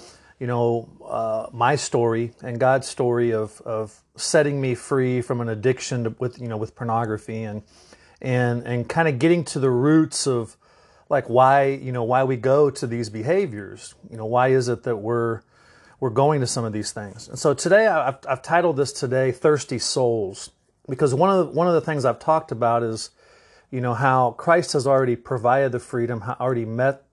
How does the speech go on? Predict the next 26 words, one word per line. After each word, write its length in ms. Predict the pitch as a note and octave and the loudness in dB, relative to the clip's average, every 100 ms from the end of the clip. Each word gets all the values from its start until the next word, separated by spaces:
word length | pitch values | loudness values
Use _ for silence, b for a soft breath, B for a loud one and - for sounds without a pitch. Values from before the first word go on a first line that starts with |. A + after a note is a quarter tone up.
| _ _ _ _ - | _ _ _ _ -12
you 140 | B2+ A2+ | -6 -4
know, 100 | A2 | -4
met, 420 | A#2 D3 E3+ - | 2 4 4 4
er, 180 | C#3+ C#3 | 0 0
he's 160 | D3+ D3 | 0 -2
accomplished 540 | - G3 G3 D#3+ - | 0 -2 0 -2 0
everything 440 | D3+ D3 C#3 B2+ | -2 -2 -4 -4
necessary 560 | A#2+ A#2+ A#2+ - A2+ A2 | -4 -4 -6 -6 -4 -4
for 200 | - A2 | -4 -6
us 100 | G#2+ | -6
to 140 | - | -8
live 240 | G#2 A2 G#2+ | -4 -4 -4
in 80 | G#2 | -6
this 160 | G2 | -10
freedom. 480 | - C#3 B2+ G2+ G2 _ b b b b b b | -8 -4 -4 -4 -12 _ b b b b b b
And 140 | B2+ | 0
now 220 | D3+ D3+ | 2 2
for 260 | C3 C#3 B2+ | 2 -2 2
us 480 | E3+ F3 C#3+ C3+ - | 4 6 4 0 -4
is 240 | B2+ A#2+ | -6 -6
to 560 | - D3 C3 B2+ A#2+ A#2+ b b b b | -6 -2 0 0 0 -4 b b b b
know 360 | A#2+ C3+ D3+ D3+ | -2 4 6 8
what 180 | D3+ | 6
we 160 | C3+ C#3 | 4 2
already 240 | C#3 C3 | 4 2
have 560 | A#2+ C3 A#2+ F2+ E2+ | 0 0 -2 -6 -14